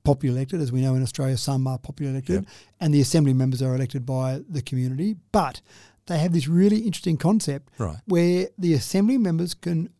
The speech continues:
Speaker 1: move a vote of no confidence in the mayor. Because
Speaker 2: Okay.
Speaker 1: the, the mayor is not one of them as such. The mayor is elected by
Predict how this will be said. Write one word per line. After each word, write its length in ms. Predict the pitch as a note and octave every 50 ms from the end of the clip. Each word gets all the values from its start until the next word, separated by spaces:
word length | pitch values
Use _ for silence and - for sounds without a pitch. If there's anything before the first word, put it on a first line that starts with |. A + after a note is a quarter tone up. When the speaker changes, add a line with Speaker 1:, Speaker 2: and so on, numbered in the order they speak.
| _ -
Speaker 1:
move 760 | D#3+ D3+ D3 D3 D3+ D#3 E3 F3 F#3+ G3+ A3 A#3 A#3 - _ _ _
a 60 | A3 F#3
vote 380 | D#3 D3 E3+ E3+ E3+ F3+ - - _
of 120 | - D3+ C#3+
no 360 | D3+ C#3+ C#3+ D3+ D3+ D#3 D#3+
confidence 580 | D#3 - - E3 C#3+ B2+ - D3+ D3+ D3 - - -
in 160 | F3 C#3 C3+
the 60 | C3+
mayor. 380 | E3+ A#3 B3 G3 D3 B2+ A#2 - _ _ _ _ _ - _
Because 240 | - - G#3 F3+ -
Speaker 2:
Okay. 140 | - - G3+ G3+
Speaker 1:
the, 60 | - -
the 100 | F#3+ F#3
mayor 200 | G3+ A3+ A3+ A3
is 120 | F#3 D#3
not 140 | F3+ - - _ _
one 200 | - F3 E3 D#3+
of 80 | D3+ C3+
them 180 | D3 C#3 C3+
as 80 | C3+ B2+
such. 240 | - - D#3+ - -
The 60 | -
mayor 180 | C#3+ C#3+ C#3+ C#3+
is 100 | C3+ B2+
elected 360 | C3+ C3 C3+ C3 C3+ D3 C3 B2+
by 360 | C3+ C3 C3+ C3+ C3+ C3+